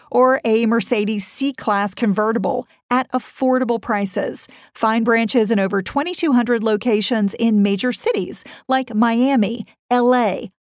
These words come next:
Las Vegas, Atlanta, Dallas, Philadelphia, and Seattle,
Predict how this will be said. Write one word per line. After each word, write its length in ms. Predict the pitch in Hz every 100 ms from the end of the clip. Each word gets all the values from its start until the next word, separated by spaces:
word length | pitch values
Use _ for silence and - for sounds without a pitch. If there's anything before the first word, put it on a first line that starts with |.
| -
Las 300 | 220 220 -
Vegas, 600 | 226 247 202 - 190 -
Atlanta, 800 | 226 226 226 226 254 247 240 240 - -
Dallas, 680 | 233 226 247 214 214 - - _
Philadelphia, 880 | 254 240 233 226 240 254 247 240 240 _
and 200 | 220 226
Seattle, 720 | - 247 220 226 208 - -